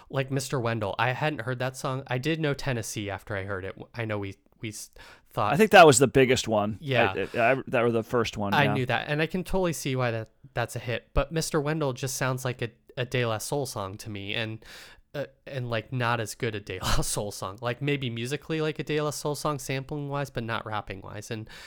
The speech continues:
Speaker 1: I just kept coming back to that over and over again, maybe unfairly, that I'd rather listen to Tribe or De La Soul than, than
Speaker 2: Mm.
Speaker 1: this. And,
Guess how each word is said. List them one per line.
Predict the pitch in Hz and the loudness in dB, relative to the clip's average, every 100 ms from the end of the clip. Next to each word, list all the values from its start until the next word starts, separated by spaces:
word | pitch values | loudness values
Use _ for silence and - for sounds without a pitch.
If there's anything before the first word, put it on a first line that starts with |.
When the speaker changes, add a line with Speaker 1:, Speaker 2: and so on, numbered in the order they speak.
| - - | -14 -4
Speaker 1:
I | 127 | -2
just | 143 - | -2 -4
kept | 156 - | -6 -6
coming | 135 117 | -6 -4
back | 107 104 | -2 -4
to | - | -4
that | 107 101 - | -6 -6 -4
over | 113 110 | -4 -4
and | 101 | -4
over | 104 110 | -4 -4
again, | 107 113 113 117 - - - | -6 -4 -4 -6 -14 -20 -12
maybe | 139 123 127 | -2 -2 0
unfairly, | 120 113 123 110 113 113 110 - - - _ _ | -2 -2 -4 -4 -4 -4 -8 -12 -20 -20 _ _
that | 123 104 - _ _ - - | -2 -2 -4 _ _ -14 -4
I'd | 120 120 | -2 0
rather | 110 110 107 | -2 0 -4
listen | 110 - 107 | -6 -8 -8
to | 101 | -8
Tribe | - 101 101 | -6 -6 -6
or | 101 | -8
De | 98 | -6
La | 95 | -6
Soul | 95 - 98 | -8 -8 -8
than, | 98 95 95 - _ _ _ - | -8 -12 -14 -20 _ _ _ -12
than | 101 92 | -10 -6
Speaker 2:
Mm. | |
Speaker 1:
this. | 98 92 - - 139 | -8 -6 -10 -10 -6
And, | 113 104 104 | -4 -4 -8